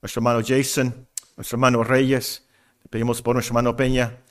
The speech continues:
Ayúdalo, Señor, en, al predicar, al aconsejar, al, al dirigir a tu iglesia. Te pedimos que tú seas con ellos de manera especial en este día y en esta semana.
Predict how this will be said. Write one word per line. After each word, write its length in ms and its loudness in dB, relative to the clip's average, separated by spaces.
Ayúdalo, 360 2
Señor, 480 4
en, 280 -2
al 120 -6
predicar, 540 4
al 80 2
aconsejar, 680 2
al, 220 0
al 100 -2
dirigir 260 -2
a 60 0
tu 80 -8
iglesia. 560 -2
Te 100 -12
pedimos 380 0
que 100 -2
tú 120 -4
seas 420 0
con 140 0
ellos 240 0
de 80 -4
manera 180 -2
especial 560 -2
en 140 -2
este 220 -6
día 300 -4
y 100 -8
en 100 -2
esta 240 -4
semana. 420 -8